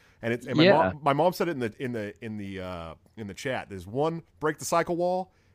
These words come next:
Speaker 1: and a huge playroom all back there. It's all it is. Barbie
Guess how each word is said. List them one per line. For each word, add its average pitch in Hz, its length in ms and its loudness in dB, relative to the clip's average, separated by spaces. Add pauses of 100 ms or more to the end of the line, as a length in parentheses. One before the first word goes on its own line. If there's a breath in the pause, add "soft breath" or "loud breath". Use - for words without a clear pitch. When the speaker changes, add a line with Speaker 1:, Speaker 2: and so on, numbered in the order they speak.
Speaker 1:
and 107 100 -6
a 98 60 -6
huge 180 680 -4
playroom 113 500 -4
all 107 160 -2
back 113 220 -4
there. 90 160 -6
It's 78 120 -14
all 95 180 -8
it 92 40 -12
is. 80 200 -16
Barbie 104 380 -6